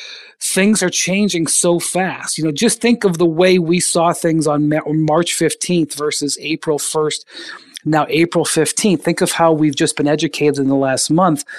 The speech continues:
The world may look a lot different on May fifteenth or June first when the N B A has to make this decision. And so, um, I think that they've restrained themselves from trying to go forward to anything, at least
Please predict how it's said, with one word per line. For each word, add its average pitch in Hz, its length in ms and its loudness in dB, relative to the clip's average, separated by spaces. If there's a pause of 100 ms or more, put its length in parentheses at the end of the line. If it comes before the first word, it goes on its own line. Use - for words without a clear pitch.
(520)
The 160 120 0
world 170 340 2
may 175 140 2
look 170 220 0
a 151 40 -2
lot 151 240 2
different 220 360 0
on 143 200 2
May 143 160 2
fifteenth 143 540 -2
or 135 80 -2
June 139 280 0
first 131 440 -4
when 131 100 -2
the 135 140 0
N 131 100 0
B 131 180 -2
A 131 80 2
has 127 200 -2
to 135 100 -4
make 131 220 0
this 127 160 -2
decision. - 580 -6 (500)
And 147 140 0
so, 147 400 2
um, 143 400 0 (640)
I 165 160 0
think 185 240 0
that 180 140 0
they've 165 200 2
restrained 165 520 -2
themselves 135 680 -4
from 147 160 -2
trying 139 300 -2
to 131 80 -2
go 131 180 -4
forward 135 580 -4
to 131 100 -6
anything, 127 320 -2
at 160 60 4
least 202 180 4